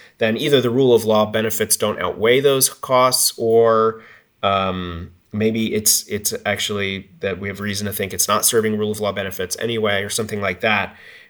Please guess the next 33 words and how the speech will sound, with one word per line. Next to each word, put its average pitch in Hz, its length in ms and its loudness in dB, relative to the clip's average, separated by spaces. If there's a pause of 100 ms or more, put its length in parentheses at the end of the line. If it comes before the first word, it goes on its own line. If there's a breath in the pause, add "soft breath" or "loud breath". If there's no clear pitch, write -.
But 139 180 0
that, 175 540 2
again, 147 240 4
as 131 140 2
a 120 60 2
sociological 135 600 0
matter, 123 140 2
I 123 80 2
think 151 180 -2
that 139 280 4
view 127 320 0
had 117 140 -2
a 113 40 0
lot 110 160 2
more 117 120 0
steam 113 640 -2 (240 loud breath)
at 107 120 -4
the 120 100 2
end 123 120 4
of 117 60 4
the 110 80 2
twenty 107 280 -2
twenty 107 300 -4
term 143 520 -4
than 107 140 -2
it 101 120 -6
does 98 480 0
now. 95 400 -4
So 104 460 0 (240 loud breath)
that 123 160 4
was 135 140 4
the 131 100 -4
term 123 680 0